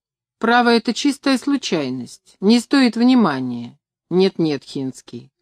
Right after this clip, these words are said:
вы беспечны, как ребёнок. Я так испугалась за вас, когда увидела следы этого взрыва на вашем лице. Обещайте мне, что вы будете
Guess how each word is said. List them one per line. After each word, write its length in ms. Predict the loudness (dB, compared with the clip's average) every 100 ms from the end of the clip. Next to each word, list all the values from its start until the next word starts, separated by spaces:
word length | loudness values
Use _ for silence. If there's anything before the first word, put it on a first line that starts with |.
| -4
вы 160 | 0 2
беспечны, 640 | 2 0 0 0 0 0
как 220 | 0 -2
ребёнок. 640 | -2 -2 -4 -6 -10 -16 _ _ -8
Я 140 | -2 0
так 200 | 0 -2
испугалась 600 | -4 -4 0 2 2 0
за 180 | 0 0
вас, 180 | -2
когда 340 | -4 -4 0 2
увидела 460 | 2 2 2 0
следы 420 | 0 0 2 2 2
этого 320 | 0 0 0
взрыва 380 | 2 0 2 0
на 200 | 0 0
вашем 340 | -2 -4 -2
лице. 460 | -2 -4 -8 -12 -12 _ _
Обещайте 580 | 0 2 4 2 2 2
мне, 180 | 0 0
что 160 | -2
вы 120 | 0
будете 480 | 2 0 0 0 0